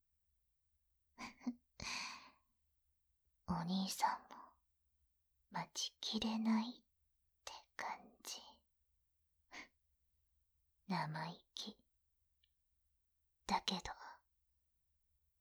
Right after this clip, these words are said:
私も楽しみだった。この部屋に入っ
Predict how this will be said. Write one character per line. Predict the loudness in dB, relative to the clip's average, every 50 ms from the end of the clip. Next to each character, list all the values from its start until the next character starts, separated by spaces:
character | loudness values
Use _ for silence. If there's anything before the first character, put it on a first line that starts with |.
| _ _ _ _ _ 4
私 | 4 4 4 4 2 2 4 6 6 6
も | 8 8 4 4 6
楽 | 6 6 8 8 6
し | 4 8 10 12
み | 12 12 12 10
だ | 8 2
っ | -2 -4 _ _
た。 | -2 -2 0 -2 -2 -4 -8 -14 -20 _ _ _ _ _ _ _ _ _ _ _ _ _ _ _ _ _ _ _ _ _ _ _ _
こ | 6 10 12
の | 12 12 12
部 | 12 12 12
屋 | 12 12 12
に | 12 12 12
入 | 10 10 12 12 12
っ | 12